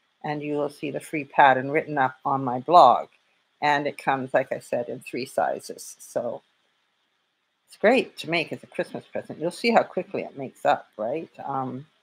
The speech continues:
it's quite an easy pattern too, because for beginners, doing s-, single crochet and half double crochet, those are the only stitches you need to know to make this headband.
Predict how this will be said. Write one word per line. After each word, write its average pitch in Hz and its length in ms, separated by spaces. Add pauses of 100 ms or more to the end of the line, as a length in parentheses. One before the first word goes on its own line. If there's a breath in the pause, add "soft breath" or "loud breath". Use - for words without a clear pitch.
(1500)
it's - 480 (120)
quite 156 220 (1600 loud breath)
an 180 100
easy 202 280
pattern 135 360
too, 202 160
because 131 380
for - 140
beginners, 156 580
doing 156 300
s-, 123 180 (400 soft breath)
single 277 320
crochet 190 640
and 151 160
half 165 300
double 135 220
crochet, 139 760
those 190 260
are 180 60
the 156 160
only 156 240
stitches - 480
you 139 100
need 135 220
to 147 100
know 131 320 (720)
to 156 60
make 131 260
this - 180
headband. 117 520